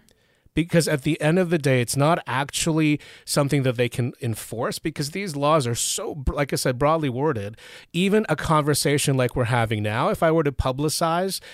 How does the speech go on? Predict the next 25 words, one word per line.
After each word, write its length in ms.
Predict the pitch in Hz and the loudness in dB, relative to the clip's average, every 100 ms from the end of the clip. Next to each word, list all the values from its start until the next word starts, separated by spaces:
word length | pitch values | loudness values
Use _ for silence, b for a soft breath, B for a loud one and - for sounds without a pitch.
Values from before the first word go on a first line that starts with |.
| B | B
say, 180 | - 123 | -2 0
my 180 | 120 113 | 2 0
own 200 | 117 139 | 0 -2
personal 500 | - 160 156 151 147 | -2 -2 -2 -2 -4
story 500 | - 131 135 202 226 | -4 -6 -4 -2 -2
or 140 | 135 | -2
be 180 | 123 127 | 0 -2
able 240 | 123 127 | -2 -4
to 100 | 131 | -6
publicize, 800 | - 131 123 127 - 120 113 110 - B B - | -4 -2 -2 -2 -2 0 0 -4 -10 B B -2
uh, 200 | 117 131 | 0 0
information 640 | 135 - 127 123 127 143 | -2 -2 0 2 0 0
that 140 | 127 117 | 0 -2
would 80 | 120 | -4
encourage 640 | 120 - - 156 170 160 | -6 -8 -2 2 2 2
people 360 | - 147 151 139 | 0 0 0 -2
to 180 | - | -4
reduce 560 | 127 123 113 139 165 - | -4 -4 -2 0 0 0
their 140 | 131 | 0
non-heterosexual 920 | 120 120 135 123 123 117 120 107 - 104 | 0 0 0 -2 -2 -2 -4 -6 -6 -6
behavior, 560 | 104 120 120 156 196 - B B - | -6 -4 -4 -4 -6 -8 B B -4
that 180 | 135 165 | 0 2
would 160 | 202 | 0
be 100 | 170 | 0
promoting 840 | 156 - 131 120 120 143 123 95 | -2 -2 -2 0 0 0 -2 -6